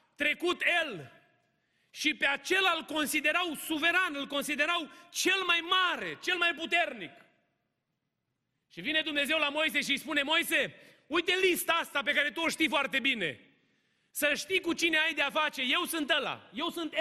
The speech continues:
El, care sunt cel mai mare dintre Dumnezei. Nu este nimeni ca mine. Și Moise înțelege lucrul acesta și se duce plin de credință. Omul bâlbâit cu care vorbește Dumnezeu,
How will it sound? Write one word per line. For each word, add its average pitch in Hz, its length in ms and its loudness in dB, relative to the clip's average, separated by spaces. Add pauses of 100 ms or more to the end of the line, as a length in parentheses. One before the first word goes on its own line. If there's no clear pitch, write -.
(120)
El, 170 240 -8 (1040)
care 294 260 0
sunt 311 240 -2
cel 370 180 2
mai 359 140 4
mare 339 360 2
dintre 277 280 2
Dumnezei. 277 420 2
Nu 294 100 -2
este 339 280 2
nimeni 285 320 0
ca 208 120 -2
mine. 175 300 -4 (2250)
Și - 140 -20
Moise 220 380 -2
înțelege 202 800 0
lucrul 156 320 0
acesta - 600 -6 (500)
și - 160 -10
se 165 160 -2
duce 185 300 -2
plin 202 240 -4
de 180 100 -2
credință. 170 460 -6
Omul 196 280 -4
bâlbâit 180 540 -6
cu 156 140 -18
care 170 160 -4
vorbește 180 420 -8
Dumnezeu, 170 460 -4